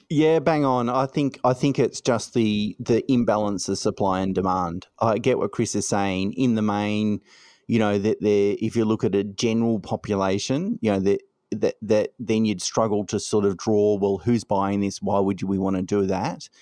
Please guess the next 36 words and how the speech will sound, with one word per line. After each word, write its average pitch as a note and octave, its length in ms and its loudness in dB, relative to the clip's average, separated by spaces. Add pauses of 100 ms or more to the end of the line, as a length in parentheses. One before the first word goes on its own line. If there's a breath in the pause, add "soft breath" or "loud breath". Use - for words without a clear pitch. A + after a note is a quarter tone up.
(500 soft breath)
But A2+ 100 2
that's C3 240 -2
not A#2+ 220 0
really A#2+ 320 2
what G2 180 -4
we're G#2 60 0
looking G#2 380 0
at. F#2+ 160 -4
We're A#2 100 0
looking, A2+ 420 0
we're G#2 140 0
considering G2+ 600 -2
firstly A2 440 0
investment G2+ 540 -2
grade G2 460 -2 (160)
apartments. A2 580 -2
So G2+ 160 0
we're G2+ 180 2
already G2+ 360 0
only G2 240 -2
considering G2 560 -4
probably G2 260 -2
five G2+ 320 -2
percent C#3 300 0
of A#2+ 80 -4
apartments A2 560 -4
that G#2 120 -2
are G2 120 0
out G2 220 -4
there. D3+ 260 -2 (560 loud breath)
And B2+ 160 4
we're B2 60 2
not C3+ 260 0 (160)
considering A2+ 800 0
the G#2+ 260 2
wider G#2 640 0